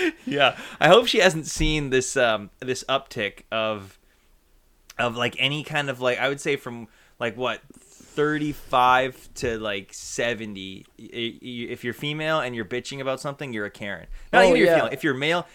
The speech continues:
Speaker 1: anyone's called, what's the, what's the male equivalent? Chad?
Speaker 2: Uh, it's a Chad, I think. No.
Speaker 1: Karen and Chad? Karen and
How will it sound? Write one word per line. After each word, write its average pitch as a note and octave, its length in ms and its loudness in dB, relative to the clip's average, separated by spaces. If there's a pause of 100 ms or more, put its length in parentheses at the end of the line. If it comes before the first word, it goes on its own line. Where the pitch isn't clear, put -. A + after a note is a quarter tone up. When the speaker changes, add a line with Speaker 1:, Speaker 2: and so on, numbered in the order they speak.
(140)
Speaker 1:
anyone's G#3 380 0
called, A#2 320 -2 (260)
what's F#3+ 200 -4
the, A3 120 2
what's G3+ 220 0
the G3+ 260 0
male D3+ 260 -2
equivalent? G2 480 -6
Chad? E3+ 460 -4 (440)
Speaker 2:
Uh, F3 400 6
it's D#3+ 220 0
a D3+ 40 -6
Chad, F3+ 300 4
I C3+ 60 4
think. - 360 -4 (300)
No. A3+ 580 8 (180)
Speaker 1:
Karen C#3 260 -4
and C3 120 -8
Chad? D3+ 380 -4
Karen C3+ 280 -6
and A#2+ 280 -10